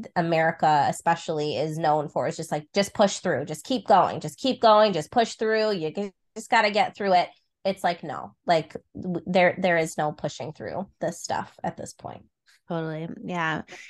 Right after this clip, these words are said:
Speaker 2: I noticed, like, lately, I feel like I've been in shutdown mode just 'cause I've been really overwhelmed with certain things. Like, I've just kind of been so overwhelmed that I'm just kind of like, "Yeah, I can't do anything." And it's paralyzing and it's frustrating and it's
Speaker 1: Yeah.
Speaker 2: annoying.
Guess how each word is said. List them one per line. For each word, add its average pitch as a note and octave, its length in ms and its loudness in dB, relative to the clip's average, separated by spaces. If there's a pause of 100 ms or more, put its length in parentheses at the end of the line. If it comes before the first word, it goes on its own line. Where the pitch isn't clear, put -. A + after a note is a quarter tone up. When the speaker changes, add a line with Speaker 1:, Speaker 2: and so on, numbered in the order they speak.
(160)
Speaker 2:
I G3 80 0
noticed, G#3 400 4
like, F3+ 240 0
lately, E3+ 400 2
I E3 100 0
feel E3 200 0
like D#3 140 -4
I've D#3 140 -6
been D3+ 120 -10
in D3 140 -12
shutdown F3 500 -4
mode G3 260 0
just F#3 180 -8
'cause F3+ 100 -6
I've D#3 100 -2
been E3+ 100 -2
really D#3+ 200 0
overwhelmed E3 500 0
with E3+ 100 -4
certain F3+ 260 -4
things. F#3 380 -4
Like, E3+ 120 -6
I've D#3 100 -6
just D#3+ 160 -6
kind E3 180 -8
of D#3+ 80 -10
been D#3+ 320 -6
so - 360 0
overwhelmed E3+ 720 -2
that F#3 180 -2
I'm D#3+ 120 -4
just E3 200 -8
kind D#3+ 200 -10
of E3 120 -10
like, D#3 400 -6
"Yeah, D#3+ 280 -6
I D3+ 120 -4
can't D3+ 260 -10
do D#3+ 120 -10
anything." D3 460 -14
And D#3+ 100 -6
it's D#3+ 200 -8 (220)
paralyzing A3 880 -2
and F#3+ 100 -6
it's F3 140 -10
frustrating F#3 600 -2
and E3+ 80 0
it's E3+ 140 -6
Speaker 1:
Yeah. E3+ 60 -10
Speaker 2:
annoying. D#3+ 400 -4